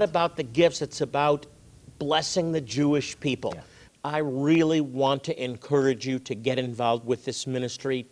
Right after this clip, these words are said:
Speaker 2: today.
Speaker 1: Yeah.
Speaker 2: Today, God is at work restoring Jewish people. Today, Jewish Voice is launching these medical clinics to provide free medical care,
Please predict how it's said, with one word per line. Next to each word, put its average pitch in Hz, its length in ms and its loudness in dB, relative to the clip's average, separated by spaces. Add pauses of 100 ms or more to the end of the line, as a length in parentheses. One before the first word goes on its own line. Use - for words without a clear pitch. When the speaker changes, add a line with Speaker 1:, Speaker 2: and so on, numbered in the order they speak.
(120)
Speaker 2:
today. 110 840 0
Speaker 1:
Yeah. 82 60 -16 (600)
Speaker 2:
Today, 127 840 0 (580)
God 127 280 4
is 117 140 -2
at 123 100 -4
work 123 320 2
restoring 117 640 0
Jewish 110 340 -2
people. 110 320 -8
Today, 127 840 -2 (460)
Jewish 131 520 0
Voice 131 380 4
is 110 160 -6
launching 117 800 0 (180)
these 110 260 -6
medical 123 520 -2
clinics 104 540 -6
to 110 140 -10
provide 113 600 -4
free 127 280 -6
medical 117 420 -4
care, 123 400 0